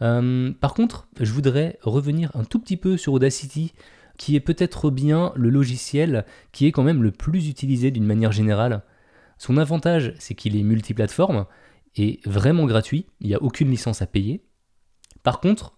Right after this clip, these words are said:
le gros point noir que je lui reproche, c'est son interface austère.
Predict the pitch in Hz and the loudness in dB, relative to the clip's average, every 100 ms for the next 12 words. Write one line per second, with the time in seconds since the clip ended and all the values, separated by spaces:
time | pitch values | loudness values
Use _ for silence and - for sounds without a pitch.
0 | _ 101 104 110 185 - 127 110 110 180 | _ -2 0 0 0 0 2 2 2 0
1 | - _ - 98 95 95 92 98 117 190 | -4 _ -6 -2 0 0 0 0 0 -2
2 | - - - - - - - 117 113 139 | -6 -16 -20 -20 -20 -20 -8 -2 0 0
3 | 156 135 160 - - 160 - 143 113 - | 0 -2 -4 -4 -2 -4 0 0 0 -4